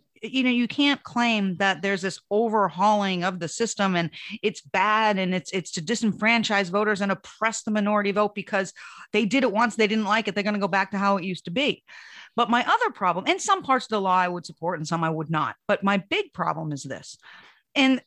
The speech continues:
whenever any party does it, and both parties have done it over the years,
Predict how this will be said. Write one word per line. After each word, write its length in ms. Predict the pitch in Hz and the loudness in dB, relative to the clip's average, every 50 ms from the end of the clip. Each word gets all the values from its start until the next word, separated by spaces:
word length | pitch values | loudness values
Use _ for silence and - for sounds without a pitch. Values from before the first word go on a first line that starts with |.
| - - - | -14 -12 -8
whenever 460 | - 214 240 254 269 269 277 269 277 254 | -4 0 2 4 4 4 4 4 4 4
any 200 | 247 247 240 214 | 4 4 2 2
party 260 | - 175 185 180 170 | 2 0 -2 0 0
does 200 | 156 165 165 147 | -2 -2 -2 -2
it, 100 | 165 147 | -2 -4
and 80 | 151 156 | -2 2
both 200 | 190 202 208 - | 2 2 2 0
parties 300 | - 180 175 180 160 147 | 0 0 0 0 0 -2
have 100 | 160 147 | -6 -4
done 160 | 147 156 151 | -2 -2 -2
it 80 | 156 151 | -2 -2
over 200 | 156 151 139 147 | -4 -4 -6 -6
the 100 | 143 147 | -6 -6
years, 360 | 151 156 165 165 147 131 - | -4 -4 -4 -4 -4 -6 -8